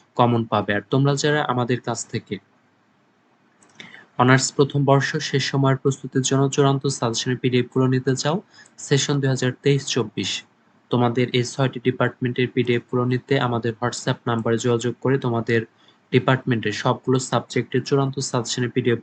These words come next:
গুলো সংগ্রহ করতে পারবে। তোমরা যারা নিতে চাও, আমাদের WhatsApp নাম্বারে যোগাযোগ করে এখনই সংগ্রহ করে নাও। তো আজকের ভিডিওটি ছিল এই পর্যন্তই। তোমরা সবাই ভালো থাকবে।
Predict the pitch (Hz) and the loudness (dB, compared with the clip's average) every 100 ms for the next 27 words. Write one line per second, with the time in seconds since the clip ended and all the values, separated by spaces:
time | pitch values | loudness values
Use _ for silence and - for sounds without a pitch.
0 | - 139 156 143 123 117 113 107 110 - | 0 0 2 0 0 -2 -2 -4 -4 -4
1 | 101 95 98 _ _ _ _ _ _ 127 | -6 -6 -14 _ _ _ _ _ _ 0
2 | 123 120 127 123 127 127 123 135 127 123 | 2 2 2 2 0 0 0 0 0 -2
3 | 120 120 - 120 - 117 120 117 123 127 | -2 -4 -2 -4 -2 -2 -2 -2 -2 -2
4 | 127 139 139 127 - - 135 202 - 131 | -2 -2 2 0 0 -2 -2 -2 -2 0
5 | 117 107 101 107 101 101 _ _ - _ | 0 -2 -2 -4 -2 -6 _ _ -20 _
6 | - 123 131 - 147 143 139 143 139 - | -2 -2 0 2 2 2 0 -2 -4 0
7 | 139 123 127 123 127 113 110 104 104 117 | 2 2 2 2 2 -2 0 -2 -2 -2
8 | 117 - 127 123 131 127 135 127 - 180 | -2 -2 -2 0 -2 -2 -4 -4 -2 -2